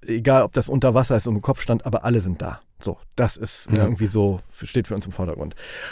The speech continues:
Speaker 1: Und das ist faszinierend und das ist schön, wenn das geht und, äh, ähm, so, aber das finde ich, ähm, eigentlich ist das top.
Speaker 2: Aber
Speaker 1: So,
Speaker 2: es
Speaker 1: weil
Speaker 2: geht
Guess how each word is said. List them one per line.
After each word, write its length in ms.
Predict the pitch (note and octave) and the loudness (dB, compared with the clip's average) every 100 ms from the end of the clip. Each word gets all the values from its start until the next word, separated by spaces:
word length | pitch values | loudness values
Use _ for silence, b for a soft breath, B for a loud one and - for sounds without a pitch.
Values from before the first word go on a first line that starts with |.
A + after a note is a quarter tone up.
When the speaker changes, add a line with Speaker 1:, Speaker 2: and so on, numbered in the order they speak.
| B | B
Speaker 1:
Und 80 | C3 | 2
das 80 | C3+ | 2
ist 120 | D#3 | 2
faszinierend 600 | C#3+ - C3 C#3 F3+ G3+ | 2 2 4 4 4 2
und 80 | B2 | 0
das 140 | A#2 | 0
ist 240 | G#2+ - - A#2+ | -4 -8 -4 -4
schön, 240 | - C#3 C3+ | 4 6 8
wenn 100 | A2+ | 6
das 160 | G2 | 4
geht 280 | - C#3+ F3 | 6 4 4
und, 360 | - A#2 - - | 0 -2 -2 -4
äh, 360 | A2+ A2 G2+ F#2+ B B B B B B B B B - | 0 2 2 -2 B B B B B B B B B 0
ähm, 1040 | C3+ A#2 A#2 A#2 A2 A2 G#2+ G#2+ G#2 G2+ G2+ | 6 8 8 6 6 4 4 2 2 0 4
so, 180 | A2+ - | 4 4
aber 160 | B2 A#2+ | 4 4
das 120 | - | 4
finde 200 | C3+ B2+ | 2 2
ich, 240 | - - - | -2 -14 -8
ähm, 600 | A#2 A2+ G#2+ G#2+ G2+ A#2 - _ _ | -4 -2 -4 -4 -4 -8 -16 _ _
eigentlich 180 | C3 C3 | 2 2
ist 60 | A#2 | 0
das 100 | - | -4
top. 240 | - - - B B - | -8 -8 -12 B B 4
Speaker 2:
Aber 120 | B2 | 6
Speaker 1:
So, 120 | A2 - | 6 2
Speaker 2:
es 0 | - - | -10 4
Speaker 1:
weil 200 | - - | 6 6
Speaker 2:
geht 320 | - - | 2 -12